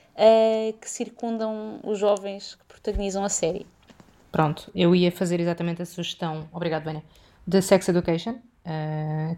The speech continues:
Speaker 2: que é, tipo, neste momento uma das melhores séries que eu, bem, eu ia dizer ando a ver, mas não, porque eu papei a série, tipo, em dias, portanto. Ah, a série está muito boa pelos motivos todos que a Vânia mencionou e mais alguns.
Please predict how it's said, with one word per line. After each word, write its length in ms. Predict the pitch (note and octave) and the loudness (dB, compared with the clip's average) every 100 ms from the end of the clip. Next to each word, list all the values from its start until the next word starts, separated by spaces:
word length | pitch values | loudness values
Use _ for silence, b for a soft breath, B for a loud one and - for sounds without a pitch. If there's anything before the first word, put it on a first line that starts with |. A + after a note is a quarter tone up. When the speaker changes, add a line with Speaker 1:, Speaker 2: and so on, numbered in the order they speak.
| - | -10
Speaker 2:
que 200 | - F3+ | -2 0
é, 60 | D#3+ | 0
tipo, 580 | D#3 D#3+ D#3 - D3+ D3 | 0 -6 -6 -4 -2 0
neste 260 | D#3+ D3+ - | -2 -4 -6
momento 160 | D#3 | -4
uma 100 | D#3 | -4
das 140 | D#3 D3+ | -4 -2
melhores 280 | E3 D3+ - | -2 -2 -4
séries 480 | D#3 D3+ D#3 - - _ _ _ - | -4 -4 -8 -12 -18 _ _ _ 0
que 120 | F#3 | 4
eu, 220 | D#3+ - - _ B B B | 4 0 -10 _ B B B
bem, 220 | - A3 | 6 8
eu 80 | G3 | 4
ia 100 | G#3+ | 0
dizer 180 | F#3 A3 | 0 -2
ando 160 | A3 G#3 | -2 -4
a 40 | |
ver, 140 | G3+ | -6
mas 180 | A3 G#3 | -8 -8
não, 140 | F3+ D#3 | -8 -10
porque 200 | - F3 | -10 -10
eu 40 | |
papei 340 | E3+ D#3+ E3+ | -10 -6 -6
a 60 | E3 | -4
série, 320 | - E3 D#3+ | -4 -4 -4
tipo, 200 | D#3+ E3 | -6 -6
em 100 | E3 | -6
dias, 300 | D#3 C#3 - | -6 -8 -10
portanto. 460 | - - - F3 - B B B B _ - | -12 -12 -10 -4 -6 B B B B _ -2
Ah, 480 | E3 D3+ D3+ D3+ D3 D3+ E3 | 2 4 4 2 0 -4 -4
a 40 | |
série 200 | F3+ G3+ | 0 -2
está 160 | F#3+ F#3+ | 0 0
muito 260 | G3+ G#3+ | -2 -4
boa 200 | F3+ F#3 | -2 -2
pelos 260 | F#3 F3+ F3+ | -2 -6 -4
motivos 260 | F3+ F3+ | -4 -6
todos 200 | - F3 | -6 -8
que 80 | - | -6
a 20 | |
Vânia 200 | D#3+ D#3+ | -6 -4
mencionou 380 | D#3+ D#3+ - D3+ | -4 -6 -6 -6
e 40 | D3+ | -4
mais 160 | D#3 | 0
alguns. 520 | G3+ A3+ C#4+ - - | 0 0 -2 -6 -12